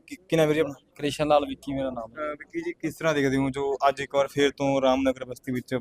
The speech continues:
Speaker 1: ਪੰਜਾ ਚੱਲ ਰਿਹਾ ਤੇ ਇੱਕ ਮਕਾਨ ਨੂੰ ਢਾਇਆ ਜਾ ਰਿਹਾ, ਨਸ਼ਾ ਤਸਕਰੀ ਦੇ ਕੇਸ ਲਗਾਤਾਰ, ਅ, ਜੋ ਹੈ ਵੱਧਦੇ ਜਾ ਰਹੇ ਨੇ?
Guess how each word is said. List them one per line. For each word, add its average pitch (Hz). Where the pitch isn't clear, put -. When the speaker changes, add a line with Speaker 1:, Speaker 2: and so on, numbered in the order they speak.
Speaker 1:
ਪੰਜਾ 127
ਚੱਲ 120
ਰਿਹਾ 120
ਤੇ 123
ਇੱਕ 123
ਮਕਾਨ 123
ਨੂੰ 131
ਢਾਇਆ 127
ਜਾ 113
ਰਿਹਾ, 120
ਨਸ਼ਾ 127
ਤਸਕਰੀ 131
ਦੇ 131
ਕੇਸ 131
ਲਗਾਤਾਰ, 127
ਅ, -
ਜੋ 147
ਹੈ 151
ਵੱਧਦੇ 139
ਜਾ 127
ਰਹੇ 117
ਨੇ? -